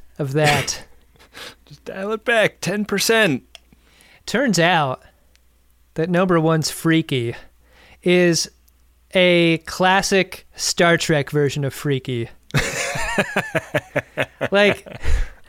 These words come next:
Speaker 1: Star Trek freaky is not real world freaky. Star Trek freaky is an interest in Gilbert and Sullivan.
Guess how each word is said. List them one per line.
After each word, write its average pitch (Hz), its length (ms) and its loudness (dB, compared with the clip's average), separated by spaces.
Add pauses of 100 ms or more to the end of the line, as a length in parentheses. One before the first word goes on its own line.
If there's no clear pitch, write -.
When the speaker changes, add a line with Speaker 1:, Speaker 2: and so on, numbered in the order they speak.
(200)
Speaker 1:
Star 254 280 2
Trek 247 300 2
freaky 208 460 2
is 185 140 2
not 185 280 2
real 175 300 4
world 151 300 2
freaky. 147 400 -2
Star 208 280 2
Trek 208 240 0
freaky 170 520 0
is 160 140 0
an 160 80 0
interest 156 320 -2
in 151 100 0
Gilbert 147 360 0
and 131 140 -4
Sullivan. 123 520 -2